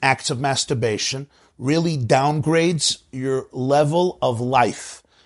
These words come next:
Because when I have to deal with my emotions, I become self-aware. I can focus on growth.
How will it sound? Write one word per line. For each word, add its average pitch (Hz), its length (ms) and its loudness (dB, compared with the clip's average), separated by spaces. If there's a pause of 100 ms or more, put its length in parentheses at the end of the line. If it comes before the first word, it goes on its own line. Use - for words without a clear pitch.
(140)
Because 131 460 0
when 127 160 -2
I 123 80 -2
have 139 280 -2
to 131 60 -8
deal 139 380 2
with 165 180 -2
my 147 120 0
emotions, 156 920 0
I 117 80 0
become 120 380 -4
self-aware. 151 880 0 (400)
I 123 80 -2
can 127 180 -6
focus 156 420 0
on 123 180 -4
growth. 131 680 0